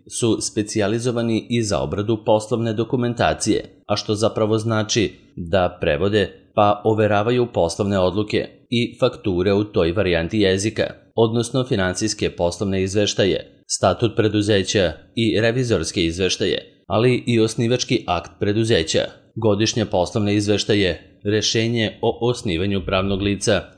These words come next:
i, generalno govoreći, apsolutno sva dokumenta koja se tiču poslovanja kako kompanija, tako i preduzetnika. Od izuzetnog je značaja za svakoga ko želi da u navedenoj varijanti jezika dobije prevedenu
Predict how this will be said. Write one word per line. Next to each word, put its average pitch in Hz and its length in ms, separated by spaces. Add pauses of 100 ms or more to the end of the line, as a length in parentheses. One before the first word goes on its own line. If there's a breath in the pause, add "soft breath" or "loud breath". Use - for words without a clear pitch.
(140)
i, 104 260
generalno 123 480
govoreći, 90 880
apsolutno 117 600
sva 123 200
dokumenta 98 640
koja 104 200
se 104 160
tiču 107 320
poslovanja 101 640 (260)
kako 104 280
kompanija, 101 640 (220)
tako 92 500
i 123 160
preduzetnika. 123 800 (220)
Od 107 260 (140)
izuzetnog 113 680
je 85 140
značaja 101 540
za 104 140
svakoga 101 720 (120)
ko 120 160
želi 113 280
da 117 120
u 117 80
navedenoj 117 500
varijanti 95 500
jezika 107 560 (300)
dobije 113 480
prevedenu 95 640